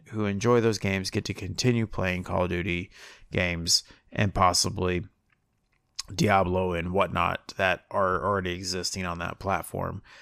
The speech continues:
I think it's good for everybody if that stays that way.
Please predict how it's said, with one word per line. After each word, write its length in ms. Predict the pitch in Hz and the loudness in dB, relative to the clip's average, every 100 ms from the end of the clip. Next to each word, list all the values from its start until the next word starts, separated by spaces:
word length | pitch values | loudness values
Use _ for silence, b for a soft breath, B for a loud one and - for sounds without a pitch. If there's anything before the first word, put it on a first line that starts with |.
| B B B _ - | B B B _ -2
I 100 | 120 | 0
think 200 | 113 110 | 2 2
it's 140 | 104 | 2
good 200 | - 107 | 4 2
for 120 | - 98 | 4 4
everybody 540 | 101 101 101 98 95 | 4 4 2 2 0
if 120 | 95 | 0
that 180 | 95 90 - | 0 0 0
stays 400 | - 95 95 92 | 0 0 0 0
that 220 | 92 87 | 0 0
way. 340 | 92 92 90 | 0 -2 -4